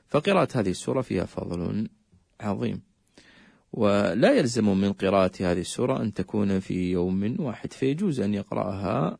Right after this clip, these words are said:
متفرقة كاملة في يوم، أو يقرأها في وقت واحد كاملة، أو يفرقها بين الأيام، ولكن المقصود أن تكون هذه السورة مزيد عناية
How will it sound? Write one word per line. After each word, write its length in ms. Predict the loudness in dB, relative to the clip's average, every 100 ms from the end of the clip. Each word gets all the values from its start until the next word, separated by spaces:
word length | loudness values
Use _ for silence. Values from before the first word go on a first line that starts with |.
| -4
متفرقة 1120 | -4 -2 0 0 0 -2 -2 -4 -2 -2 -2
كاملة 640 | 0 0 2 0 0 -2 -6
في 140 | -8 -8
يوم، 320 | 0 2 2 -2 _ _ _ -20 -20 -20 _
أو 120 | 4
يقرأها 840 | 4 2 0 0 0 0 2 2 0
في 360 | 0 -2 0
وقت 400 | 0 0 -2 -4 -2 -2
واحد 840 | -2 0 2 2 -2 -2 -2 -2 -4
كاملة، 800 | -2 0 2 0 0 -2 -2 -2 -4 -20 -20 -20 _ 2
أو 200 | 6 6
يفرقها 880 | 4 2 2 2 -2 -4 0 2 2
بين 580 | 0 -2 0 0 -2 -4 _ _ -20 _ 0
الأيام، 520 | 2 2 2 0 -2 -10 _ _ 2
ولكن 400 | 4 4 2 0
المقصود 540 | 2 0 -2 -2 0
أن 100 | -2
تكون 340 | -4 -2 0
هذه 300 | 2 2 2
السورة 480 | 0 -2 -2 0 0 -2 _ -20 -20 -4
مزيد 400 | 0 2 2 4
عناية 880 | 4 4 4 4 4 2 -2 -2 -2